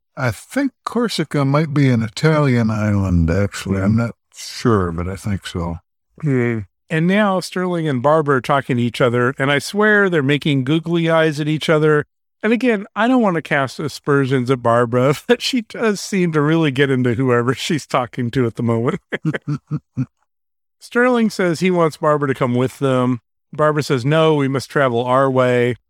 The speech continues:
Speaker 2: And Sterling says, "Barbara, who are you really? Where do you all come from?"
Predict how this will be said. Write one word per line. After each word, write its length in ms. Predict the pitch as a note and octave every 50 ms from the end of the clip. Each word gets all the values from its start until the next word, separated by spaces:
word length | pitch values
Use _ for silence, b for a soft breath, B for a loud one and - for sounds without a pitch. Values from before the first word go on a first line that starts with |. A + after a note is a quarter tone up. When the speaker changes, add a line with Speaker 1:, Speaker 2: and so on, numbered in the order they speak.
| _ _ _ _ -
Speaker 2:
And 120 | - D3 C3+
Sterling 340 | - F#3+ G3 G3 F#3+ F3+ D#3+
says, 520 | - - - D#3 D#3 D#3 D3+ C#3 - - _ _ -
"Barbara, 320 | G3+ G#3+ G3+ E3 C#3 A#2
who 220 | - - A#3 A#3+ A3+
are 120 | G#3+ G3+
you 160 | G3+ G3 F#3+ E3+
really? 380 | D#3 E3 E3 D#3 C3+ A2+ G#2+
Where 460 | G2+ G2+ A2+ C3 F3+ G#3+ A3 A3 G3+
do 80 | E3 E3
you 180 | C#3+ B2 A#2 A#2+
all 260 | C#3 D#3+ E3+ F3+ E3+
come 300 | - - D3 D3 C#3+ B2+
from?" 500 | - - A#2+ G#2+ G2+ F#2+ F#2 F#2 F#2